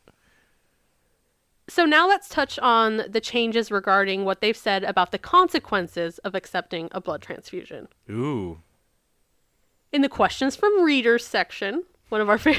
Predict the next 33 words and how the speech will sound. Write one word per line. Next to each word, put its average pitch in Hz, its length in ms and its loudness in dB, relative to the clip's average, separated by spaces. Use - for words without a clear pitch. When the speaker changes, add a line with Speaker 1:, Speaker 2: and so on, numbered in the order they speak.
Speaker 1:
<laughs> - 120 -14
Speaker 2:
Problematic. 120 880 4
Speaker 1:
one 349 140 8
of 330 80 4
our 311 80 8
favorite 349 380 6
ways 311 260 6
Speaker 2:
Problematic. 262 160 4
Speaker 1:
that 269 60 2
information 262 500 2
finally 247 460 4
gets, 226 300 -2
uh, 214 320 6
put 233 180 0
across 214 340 2
sometimes. 185 560 -6
Uh, 220 320 2
on 226 160 2
January 233 360 2
fif-, 220 240 0
fifteenth, 220 400 -2
nineteen 208 340 -6
sixty-one, 226 680 -4
a 277 80 2
reader 233 480 0
asks 202 400 2
if 214 380 -4
a - 80 0
witness 240 380 0
receiving 226 400 -4
a 208 60 -2
blood 320 240 2
transfusion 214 880 -4